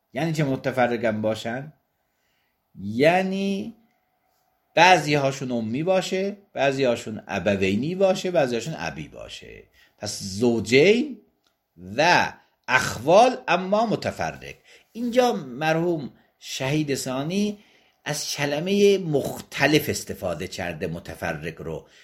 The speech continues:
اه، این خارج شدن از اصطلاحه،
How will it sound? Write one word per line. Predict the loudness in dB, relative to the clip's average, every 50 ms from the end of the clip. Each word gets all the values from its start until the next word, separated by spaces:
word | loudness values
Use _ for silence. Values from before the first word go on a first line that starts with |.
| _ _ _ _ -12
اه، | -8 -6
این | -4 -4 -4 -4 -6 -6 -4 -4 -4 -4 -4 -6 -10 -14 -14
خارج | -10 -8 -2 2 4 6 6 6 6 4 0
شدن | 0 -2 0 2 2 4 4
از | 2 0 0 -2
اصطلاحه، | -4 -6 -6 -4 -4 0 2 2 4 2 2 0 -4 -6 -8 -10